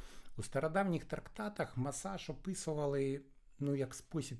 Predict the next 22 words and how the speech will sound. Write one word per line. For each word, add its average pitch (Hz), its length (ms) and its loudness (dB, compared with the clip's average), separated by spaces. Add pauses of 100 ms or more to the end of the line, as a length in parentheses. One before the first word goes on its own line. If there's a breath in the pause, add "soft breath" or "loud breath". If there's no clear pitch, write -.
відновити 131 580 2
гармонію 117 680 4 (240)
між 104 180 0
тілом 131 540 2
і 139 40 0
духом. 113 520 -2 (600 loud breath)
І 123 60 -4
тому 117 240 6
працювали 104 600 2
не 92 280 2
тільки 104 420 0
з - 100 4
тілом. - 320 -2 (680 loud breath)
В 95 200 2
Індії 175 320 8
масаж 139 440 2
був 135 240 0
частиною 135 720 4
системи 113 540 4
аюрведи 98 680 4
і 110 120 4
є 87 460 2